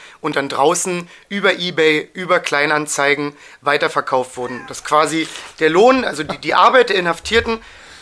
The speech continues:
die eh schon extrem schlecht bezahlt wird, damit quasi zum Nulltarif ausgebeutet wurde und dann Sachen nach draußen gebracht wurden.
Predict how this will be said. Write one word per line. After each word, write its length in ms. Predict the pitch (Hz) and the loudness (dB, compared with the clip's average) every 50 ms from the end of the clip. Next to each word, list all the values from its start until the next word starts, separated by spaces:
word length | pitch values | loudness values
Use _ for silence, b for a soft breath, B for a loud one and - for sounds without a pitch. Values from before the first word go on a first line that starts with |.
| B B B | B B B
die 260 | 160 185 190 - 226 | -8 -6 -2 0 2
eh 40 | 247 | 2
schon 240 | - - - 180 175 | 2 4 2 2 0
extrem 420 | - 208 - - - 208 214 208 | -2 -4 -6 -4 0 0 0 2
schlecht 460 | 208 - - 185 202 240 240 - - | 2 0 2 2 2 2 0 -2 -6
bezahlt 460 | - 190 - - 175 170 180 185 180 156 | -8 -6 -4 0 2 2 2 2 0 0
wird, 180 | 165 175 175 B B B B B | -2 -2 -4 B B B B B
damit 320 | - 170 190 202 185 175 | 0 2 2 2 2 -2
quasi 320 | - - 156 156 151 170 170 | -2 0 0 2 0 0 -4
zum 300 | - - 165 165 170 170 | -6 -6 -6 -4 0 2
Nulltarif 560 | 196 240 320 320 - 226 202 175 196 196 - | 2 4 2 2 0 -2 -2 -2 -4 -4 0
ausgebeutet 720 | - 196 214 - - 165 143 147 139 135 139 - 147 - - | 0 0 2 0 -2 -4 0 2 2 2 2 0 -4 -6 -4
wurde 300 | 143 143 151 180 190 - B B B B B B | -2 0 0 0 -2 -6 B B B B B B
und 160 | B 175 170 | B -4 -2
dann 180 | 190 190 185 170 | 0 0 0 0
Sachen 360 | - 214 226 - - 233 190 | 0 0 0 0 0 -2 -2
nach 120 | 156 151 - | -2 -2 -2
draußen 400 | - 135 135 139 139 - 147 139 | -2 -2 0 0 0 -2 -4 -8
gebracht 360 | 143 123 123 135 131 - - - | -8 -6 -2 -4 -4 -4 -6 -10
wurden. 260 | 139 131 131 131 | -10 -8 -8 -10